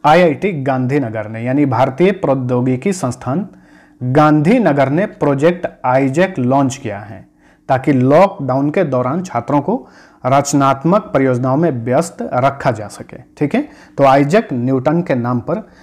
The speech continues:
इस अभियान को लॉन्च किया है आईआईटी गांधीनगर ने। घरों में बैठे छात्रों के कौशल को बढ़ाने के उद्देश्य से इसे लॉन्च किया गया है। आपको बता दें कि सोलह सौ पैंसठ ईस्वी में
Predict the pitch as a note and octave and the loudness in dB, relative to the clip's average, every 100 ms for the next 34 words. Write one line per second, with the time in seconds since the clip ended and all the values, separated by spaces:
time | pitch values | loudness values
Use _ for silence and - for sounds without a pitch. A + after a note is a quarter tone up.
0 | _ - C#3+ B2+ A#2+ A#2+ B2 E3 B2 A#2+ | _ -10 -4 -2 0 0 0 0 2 2
1 | D3 D#3+ C#3+ B2+ B2 F3+ - B2+ C3 B2 | 2 0 -2 -2 -2 -6 -4 -2 0 -2
2 | A#2+ F3+ C3+ B2 A#2+ B2+ A#2+ G#2 G2+ G#2 | -2 -2 0 -2 0 0 0 -4 -12 -14
3 | G#2 - - _ A#2+ A#2 C#3 F#3 F#3 C3 | -18 -20 -20 _ -4 0 4 4 2 0
4 | A#2+ D3 G#3 - _ _ _ _ - - | -2 -2 -6 -8 _ _ _ _ -6 2
5 | C#3 C#3 F#3 F#3 C#3+ F#3+ - B2 A#2+ D3 | 2 4 2 2 0 -6 -4 -4 -2 -2
6 | D3 C3 A#2 A#2 B2+ F3 F3+ A#2+ A#2 A2 | -2 -4 -4 -4 0 0 0 -2 -4 -6
7 | - A#3+ - _ - B2+ B2+ A2+ A2+ D3 | -8 -10 -12 _ -14 -6 -4 -2 -4 -6
8 | - - A2+ G2+ G2+ F#2 - - _ _ | -8 -6 -6 -6 -10 -12 -16 -20 _ _
9 | _ _ _ _ _ C3 B2+ C3 A#2+ D3 | _ _ _ _ _ -2 -2 0 -2 0
10 | D3 F3+ F#3+ F3+ - D#3 F#3 A#3 - F#3+ | 0 0 -2 -4 0 2 4 2 2 -4
11 | - C3 C3+ - F3+ C3 A#2+ - A#2+ F#2+ | -2 -2 -2 -2 -2 -2 -6 -4 -6 -8